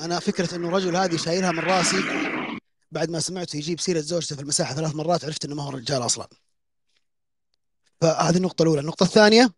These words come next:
آه، هذا الآدمي، آه، تلفظ وتكلم واعترف أمام الجميع إنه بلكني. طيب، إذا أنت تتكلم وتملك الشجاعة إنك تتكلم أمام الناس،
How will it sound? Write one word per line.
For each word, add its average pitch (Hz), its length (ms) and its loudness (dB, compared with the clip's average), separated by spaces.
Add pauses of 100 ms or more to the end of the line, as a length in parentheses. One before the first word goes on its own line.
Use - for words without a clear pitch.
(480)
آه، 160 120 -8
هذا 180 280 2
الآدمي، 185 480 2 (840)
آه، 147 300 -6
تلفظ 190 440 -2
وتكلم 190 640 -2 (120)
واعترف 196 460 0
أمام 220 200 4
الجميع 165 340 -2 (760)
إنه 165 120 -2
بلكني. 156 480 0 (640)
طيب، 175 320 4 (340)
إذا 190 300 4
أنت 254 280 -4 (600)
تتكلم 143 720 0
وتملك 151 360 -4
الشجاعة 147 340 2
إنك 147 180 -4
تتكلم 151 520 2
أمام 151 200 0
الناس، 147 360 0